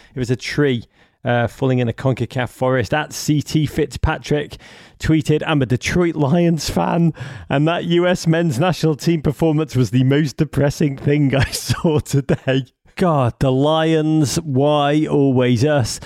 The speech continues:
I mean, Wednesday cannot come quick enough, Davo. What, what changes would you like to see before that game against Costa Rica?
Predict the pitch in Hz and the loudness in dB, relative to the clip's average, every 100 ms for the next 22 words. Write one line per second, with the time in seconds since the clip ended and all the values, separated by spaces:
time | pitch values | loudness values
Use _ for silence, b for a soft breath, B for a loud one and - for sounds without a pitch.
0 | B B 175 190 151 196 226 190 135 139 | B B 0 0 -2 0 2 0 0 -2
1 | 120 - 170 135 - 151 - 175 - 123 | -2 -2 -2 -2 -2 -2 -2 -2 0 -2
2 | 117 135 127 131 143 190 - 220 254 175 | 0 0 2 0 0 -2 0 -2 -2 -2
3 | - 196 196 156 98 113 110 117 120 110 | -2 0 2 2 2 2 2 0 0 -4
4 | _ 135 120 - 131 - 139 113 - _ | _ -20 -6 -2 -2 0 -2 -2 -8 _
5 | _ - 113 - 143 131 117 127 123 120 | _ -6 -4 0 0 0 0 2 2 2
6 | 135 - 131 - 117 117 110 | -2 -2 -6 -6 -10 -12 -14